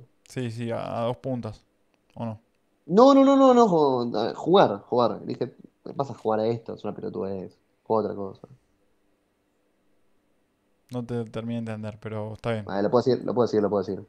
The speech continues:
Speaker 1: Sí.
Speaker 2: Palito quería apostar que Martín iba a ser el técnico de Boca. Yo digo, "Palito, es una cuota muy baja".
Speaker 1: Claro, eh, fue lo mismo que pensé yo. Pasa que, bueno,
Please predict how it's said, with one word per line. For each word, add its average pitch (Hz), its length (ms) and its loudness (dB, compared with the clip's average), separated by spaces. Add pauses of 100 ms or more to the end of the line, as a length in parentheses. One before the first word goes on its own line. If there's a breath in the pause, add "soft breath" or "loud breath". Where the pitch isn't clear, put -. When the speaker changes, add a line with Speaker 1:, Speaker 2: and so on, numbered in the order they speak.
(280)
Speaker 1:
Sí. 175 300 -10 (1000)
Speaker 2:
Palito 123 340 2
quería 113 400 2 (160)
apostar 107 480 -2
que 110 440 0
Martín 107 420 -2
iba 104 100 0
a 98 40 -4
ser 110 120 -2
el 104 100 -2
técnico 104 280 -2
de 107 60 4
Boca. 113 440 0
Yo - 160 -20
digo, 101 120 -4
"Palito, 107 400 -2
es - 100 -12
una 101 100 -4
cuota 110 240 0
muy 107 160 -2
baja". 101 220 -2
Speaker 1:
Claro, 117 440 0
eh, 143 140 -6
fue 160 180 -4
lo 147 160 0
mismo 139 360 -8
que 113 260 -8
pensé 113 320 -10
yo. 147 260 -2
Pasa 123 240 -4
que, 110 120 -8
bueno, 107 340 -10